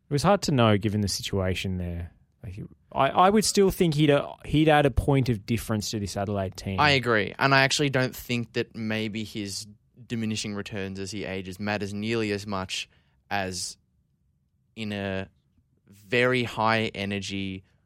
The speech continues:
Speaker 2: lots of running, you know, let's, let's call it what it is, P and P league,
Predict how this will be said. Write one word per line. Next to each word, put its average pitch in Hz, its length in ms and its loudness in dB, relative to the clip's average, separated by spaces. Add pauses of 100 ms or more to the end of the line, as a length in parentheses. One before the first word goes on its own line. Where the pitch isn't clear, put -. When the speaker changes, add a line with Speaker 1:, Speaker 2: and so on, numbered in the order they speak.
(200)
Speaker 2:
lots 104 480 -2
of 101 140 -4
running, 101 600 -2 (260)
you - 80 -18
know, - 140 -16
let's, - 300 -10
let's - 120 -20
call - 200 -10
it - 40 -12
what 92 140 -8
it 98 80 -10
is, 95 160 -8 (400)
P 139 180 -10
and 107 160 -6
P 117 280 -6
league, 113 580 -6